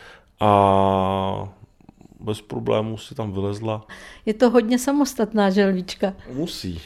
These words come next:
Speaker 1: <laughs>
Speaker 2: A je to první želva skalní, která se tady vylíhla?
Speaker 1: Je to druhé mládě, které se tady vylíhlo. První mládě se vylíhlo v roce dva tisíce pět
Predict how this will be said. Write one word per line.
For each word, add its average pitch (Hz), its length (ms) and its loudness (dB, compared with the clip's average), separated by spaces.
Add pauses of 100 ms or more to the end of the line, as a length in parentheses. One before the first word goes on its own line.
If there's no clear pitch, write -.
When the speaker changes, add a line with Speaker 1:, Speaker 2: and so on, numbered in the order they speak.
(380)
Speaker 1:
<laughs> - 400 2
Speaker 2:
A 220 40 -12
je 208 120 -4
to 214 140 0
první 208 560 0
želva 233 340 -2
skalní, 208 440 -2
která 208 320 -2
se 208 200 -8
tady 214 280 2
vylíhla? 226 520 2 (180)
Speaker 1:
Je 107 100 -2
to 135 120 -2
druhé 87 340 0
mládě, 87 320 0
které 101 220 -2
se 104 80 -8
tady 107 160 -2
vylíhlo. 117 440 -4
První 107 300 -4
mládě 104 420 0 (500)
se - 180 -2
vylíhlo 107 380 4
v - 20 2
roce 104 200 0
dva 104 160 0
tisíce 113 560 -4
pět - 560 0